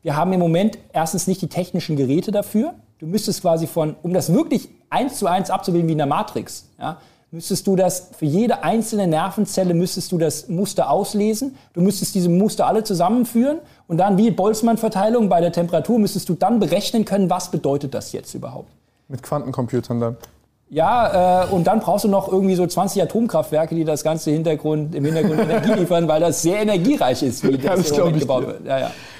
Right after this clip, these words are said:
Speaker 2: Ähm, ah, was, was, wenn ich jetzt mir, ich muss kurz nachdenken, wie ich die Frage stelle. Ähm,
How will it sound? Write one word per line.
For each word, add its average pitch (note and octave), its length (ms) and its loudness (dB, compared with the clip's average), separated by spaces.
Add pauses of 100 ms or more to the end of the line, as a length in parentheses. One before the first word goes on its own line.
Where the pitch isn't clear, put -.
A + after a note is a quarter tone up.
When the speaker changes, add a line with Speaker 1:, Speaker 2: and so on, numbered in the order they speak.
(240)
Speaker 2:
Ähm, C#3 320 -2 (520)
ah, D#3+ 180 -6
was, - 320 -8
was, D3 160 -8 (2250)
wenn E3+ 260 0
ich A3 160 0
jetzt - 400 -4 (140)
mir, E3 680 -4 (920)
ich B2+ 80 -16
muss E3+ 180 -6
kurz - 200 -6
nachdenken, C#3 520 -2
wie C3+ 80 0
ich B2+ 80 -4
die B2+ 100 -4
Frage A#2 360 -4
stelle. A2+ 340 -8 (600)
Ähm, B2 440 0